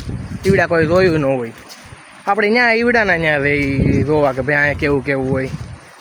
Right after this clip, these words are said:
ઈવડા અહીંયા આવે કે ભાઈ અહીંયા કેવું કેવું હોય. એવા હાલું રાખ્યું અહીંયા. તો અહીંયા કંઈક હોય આવો. તો હવે ડેમે પૂગી ગયા. આ એનો ગેટનો નજારો છે કંઈક. આ ગેટ છે, અત્યારમાં તાળો મારેલો છે, આગળ ઈ ખોલશે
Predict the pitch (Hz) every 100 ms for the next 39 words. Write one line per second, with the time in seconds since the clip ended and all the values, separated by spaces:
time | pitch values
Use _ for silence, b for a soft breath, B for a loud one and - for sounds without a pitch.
0 | - 247 233 226 226 180 165 139 127 147
1 | 147 139 147 139 131 127 123 131 151 185
2 | 214 165 139 131 131 113 - - - -
3 | - - - - - - 143 147 147 131
4 | 139 143 131 - _ 139 139 139 160 165
5 | 151 185 180 143 156 147 147 147 147 139
6 | 151 151 143 147 151 160 139 131 127 139
7 | - - - - - - - - - -
8 | - - 120 151 151 - 135 - 143 139
9 | 135 143 139 139 143 135 131 131 117 127
10 | 127 - 143 143 135 135